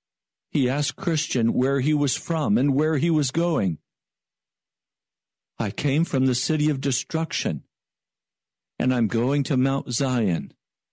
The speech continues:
Christian replied. "But because the sun has now set, I was hoping to lodge here tonight."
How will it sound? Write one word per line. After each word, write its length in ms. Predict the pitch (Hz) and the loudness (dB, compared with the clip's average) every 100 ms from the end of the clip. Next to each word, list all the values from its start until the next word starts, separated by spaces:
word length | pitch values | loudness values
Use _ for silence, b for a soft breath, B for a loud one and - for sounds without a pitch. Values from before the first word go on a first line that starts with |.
| _ _ | _ _
Christian 480 | - 101 - 104 92 | -2 -2 -2 0 2
replied. 680 | 92 - 95 85 101 117 - _ _ _ _ _ _ _ _ _ _ - | 0 -2 -4 -2 -2 -6 -12 _ _ _ _ _ _ _ _ _ _ -4
"But 200 | 135 - | -2 0
because 460 | 135 - 185 175 | -2 0 -2 0
the 120 | 156 139 | -2 -2
sun 380 | - 170 175 151 | -2 0 0 0
has 260 | 156 127 | 0 0
now 220 | 147 135 | 0 0
set, 500 | 123 - 175 135 92 - _ _ _ _ _ _ | -2 -4 -2 -2 -4 -10 _ _ _ _ _ _
I 140 | - 147 | 0 2
was 200 | 147 - | 2 0
hoping 520 | - 180 170 180 175 | 0 0 2 2 2
to 120 | 165 | 2
lodge 460 | 135 147 175 165 - | 2 2 0 -2 -2
here 240 | 139 113 | 0 0
tonight." 540 | - 123 107 104 78 | 0 0 2 2 -2